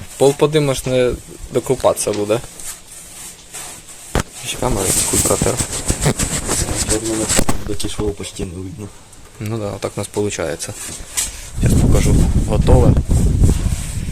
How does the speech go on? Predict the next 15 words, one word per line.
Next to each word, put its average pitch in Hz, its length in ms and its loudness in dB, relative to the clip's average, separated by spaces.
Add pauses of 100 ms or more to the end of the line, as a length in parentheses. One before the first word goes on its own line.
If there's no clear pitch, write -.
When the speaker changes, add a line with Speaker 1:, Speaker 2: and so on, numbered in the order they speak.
(200)
Speaker 1:
Якщо - 200 -2
там 110 120 2
щось - 220 4
видно. 110 320 2 (220)
Тут - 80 -4
така - 180 0
чор-, - 400 6
чорнота, 131 580 10
так. 113 140 2 (2500)
Speaker 2:
Твою 107 180 -4 (160)
мать. - 600 -6 (200)
Speaker 1:
Кісточку 135 400 4
впустив. 127 420 4 (400)
Speaker 2:
Так. - 100 -8 (960)
Speaker 1:
Да, 107 280 6